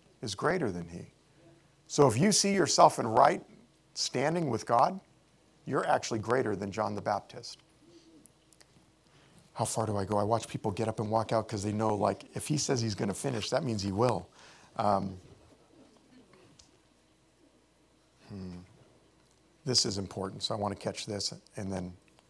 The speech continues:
we're gonna take communion together. So if you're gonna do this walk with God thing, and you're all here because you're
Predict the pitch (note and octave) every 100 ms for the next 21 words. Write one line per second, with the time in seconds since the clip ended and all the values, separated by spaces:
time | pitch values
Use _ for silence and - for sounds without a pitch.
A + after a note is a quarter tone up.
0 | _ G#2+ F#2+ - F#2 - F#2 F2+ F2 E2+
1 | F2 E2+ F#2 _ - - - - - _
2 | - - - _ _ - _ _ - -
3 | - A2+ - - F3+ C#4 A#3+ D#3+ C3 C#3
4 | B2 - A2+ G#2+ A#2 G#2 A2 G2+ - F2+
5 | E2+ - - G#2+ A2 C3 D3 G2 A#2+ G#2
6 | G2+ F#2 F#2